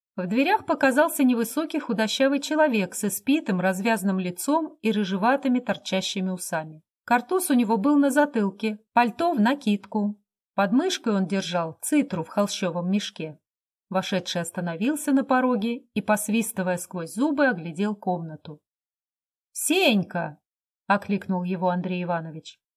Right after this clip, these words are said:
«Иди скорее к нам! Вот нам кого не хватало!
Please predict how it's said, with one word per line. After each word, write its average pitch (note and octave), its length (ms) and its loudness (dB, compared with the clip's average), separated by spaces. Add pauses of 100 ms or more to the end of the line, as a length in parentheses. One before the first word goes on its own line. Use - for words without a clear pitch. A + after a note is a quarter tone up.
(120)
«Иди F4+ 320 2
скорее C4+ 500 4
к - 80 -14
нам! E3+ 400 -2 (560)
Вот A#3 440 2
нам D4+ 260 4
кого C#4+ 260 6
не A#3+ 140 4
хватало! F3+ 720 0